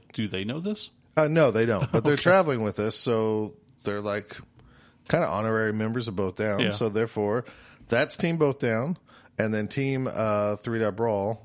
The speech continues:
Speaker 2: Three Dot Block is Chance, Drew, Nick, and T J.
Speaker 1: Okay.
Speaker 2: S-, other guys from their, their league and stuff. So we're just gonna have a good old-fashioned, everybody play it out. I'm gonna add up all the points, and we're gonna see who is the winner.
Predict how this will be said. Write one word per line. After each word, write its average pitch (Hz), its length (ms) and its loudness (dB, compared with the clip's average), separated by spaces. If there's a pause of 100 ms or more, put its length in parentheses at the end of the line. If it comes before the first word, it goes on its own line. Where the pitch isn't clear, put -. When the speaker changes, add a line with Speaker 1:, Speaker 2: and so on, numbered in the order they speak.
Speaker 2:
Three 120 140 -2
Dot 107 140 0
Block 98 340 2 (420)
is 101 340 -2
Chance, 147 460 -2
Drew, 143 640 0
Nick, 127 540 -2
and 110 140 -2
T 107 180 -4
J. - 140 -10 (580)
Speaker 1:
Okay. 107 220 -4
Speaker 2:
S-, - 300 -10 (160)
other 104 200 -2
guys 90 240 -4
from 98 160 -2
their, 113 140 0 (120)
their 127 180 -2
league 82 260 -6
and 82 120 -8
stuff. 95 380 -6
So 104 460 -4 (320)
we're 160 120 -4
just 170 140 -4
gonna 131 100 0
have 113 140 0
a 101 40 -6
good 131 140 -2
old-fashioned, 120 840 -2 (220)
everybody 139 260 0
play 160 320 -2
it 170 80 0
out. 180 360 0
I'm - 80 -16
gonna 90 160 -4
add 123 160 0
up 131 140 -2
all 135 100 0
the 131 80 -4
points, 151 420 -6
and 85 100 -6
we're 82 100 -6
gonna 117 120 -4
see 92 220 -4
who 117 300 -4
is 156 160 -6
the 143 100 -4
winner. 85 460 -10